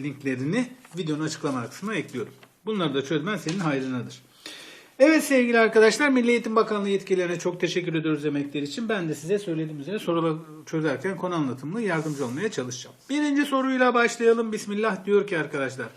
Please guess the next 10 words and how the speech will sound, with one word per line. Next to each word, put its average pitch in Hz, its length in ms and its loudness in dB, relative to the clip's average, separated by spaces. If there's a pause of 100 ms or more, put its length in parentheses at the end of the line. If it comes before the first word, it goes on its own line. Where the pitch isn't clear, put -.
(520)
esnek 277 440 6
olmayan 247 560 2 (160)
A 226 320 2
cismi 180 600 -2 (340)
tavana 202 600 2 (760)
ve 147 480 6 (160)
esnek 165 360 2
olmayan 175 420 2
B 202 180 12
cismi 165 460 -4